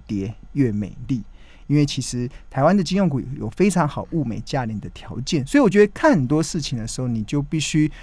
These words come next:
不用太跟着这个市场去过度的锦上添花，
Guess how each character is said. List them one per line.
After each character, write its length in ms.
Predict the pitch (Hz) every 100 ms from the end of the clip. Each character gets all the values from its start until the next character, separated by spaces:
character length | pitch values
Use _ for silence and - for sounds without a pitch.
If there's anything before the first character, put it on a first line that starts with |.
| - - -
不 80 | 147
用 300 | 175 185 180
太 360 | - - 190 143 - - - - - - -
跟 200 | - 202
着 160 | 233 175
这 100 | 190
个 140 | 165
市 360 | 156 - - 214
场 400 | 143 - 120 98
去 160 | - 151
过 280 | - 175 139
度 260 | - 160
的 140 | 131 120
锦 240 | - 104
上 240 | - 135
添 260 | 123 135 127
花， 320 | - 123 117